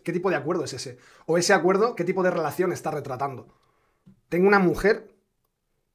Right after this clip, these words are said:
y yo sé que a mi mujer, si le soy infiel, ella prefiere no saberlo. ¿Qué tipo de, de, de decadencia? De, ¿no?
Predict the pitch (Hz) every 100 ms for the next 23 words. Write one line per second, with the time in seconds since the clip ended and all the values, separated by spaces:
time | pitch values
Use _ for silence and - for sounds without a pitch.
0 | - 160 175 190 185 170 151 185 202 -
1 | - - 160 156 196 190 185 202 185 196
2 | 196 - 196 175 170 151 180 208 - -
3 | _ _ _ - - 196 196 185 175 165
4 | 160 156 156 147 147 156 170 180 143 127
5 | 139 139 - _ - 156 208 -